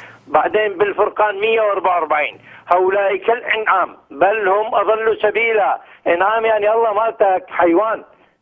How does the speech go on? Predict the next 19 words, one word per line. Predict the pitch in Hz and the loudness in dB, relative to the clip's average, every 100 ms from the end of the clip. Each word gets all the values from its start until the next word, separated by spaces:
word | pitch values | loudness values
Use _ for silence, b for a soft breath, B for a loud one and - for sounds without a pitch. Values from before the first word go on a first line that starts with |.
| - | 0
دا | 160 | 2
يشبه | 185 202 170 | 2 -2 0
الناس | 180 185 175 226 208 | 0 0 0 0 0
اللي | 196 175 | -2 -2
خلقهم | 170 214 220 202 | 0 0 0 0
على | 202 190 | 0 0
صورته، | 226 226 202 147 B B | 0 0 -2 -2 B B
شبهه | - 190 208 208 214 214 b b _ | 0 2 2 2 0 -2 b b _
بالحيوانات. | 170 202 202 202 196 202 214 196 - - b | 0 0 2 0 0 0 -2 -2 -4 -20 b
اتصور | - - - 226 226 214 | -4 -4 2 2 2 0
كافي | - 214 233 208 | 0 0 2 2
هذا، | 196 202 196 214 214 | 2 2 0 -2 -2
إذا | 208 202 | 0 0
تقدر | 196 214 202 214 | 0 -2 -2 -2
تجاوبني | 190 170 214 202 233 226 b b | 0 0 0 -2 -4 -6 b b
اطلع | 180 - - | -4 0 -2
جاوبني. | 151 185 185 160 139 117 b b | 0 0 0 -2 -10 -12 b b
أشكرك | 147 - 208 214 208 - - - | -4 2 2 2 -2 -6 -10 -2
أبونا. | 151 170 143 | 2 2 0